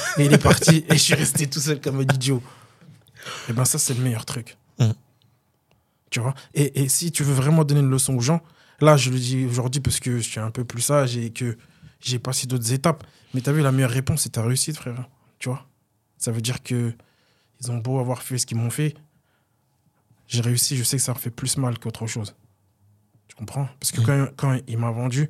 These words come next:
Speaker 1: il souhaitait ma perte. C'est pas juste il m'a vendu et vas-y, chacun il fait sa route. Tu comprends ? Moi, je l'aurais vendu.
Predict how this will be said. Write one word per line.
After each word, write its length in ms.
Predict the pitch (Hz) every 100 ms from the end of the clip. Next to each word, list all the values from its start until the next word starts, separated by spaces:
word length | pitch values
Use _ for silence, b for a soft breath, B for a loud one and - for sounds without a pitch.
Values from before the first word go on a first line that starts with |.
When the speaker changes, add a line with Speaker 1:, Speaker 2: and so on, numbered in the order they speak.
| B B
Speaker 1:
il 80 | 120
souhaitait 260 | - 123 120
ma 120 | 113
perte. 320 | 113 117 - - _ b b b b b
C'est 160 | - 127
pas 140 | 151
juste 220 | 139 139 135
il 40 |
m'a 140 | 127
vendu 380 | 123 123 120 135
et 200 | 131 117
vas-y, 220 | 113 127 139
chacun 280 | 127 113 123
il 60 |
fait 120 | 120
sa 120 | 120 127
route. 180 | 123 -
Tu 80 | -
comprends ? 240 | 120 156
Moi, 140 | 147
je 120 | 131 127
l'aurais 160 | 123
vendu. 400 | 117 120 120 190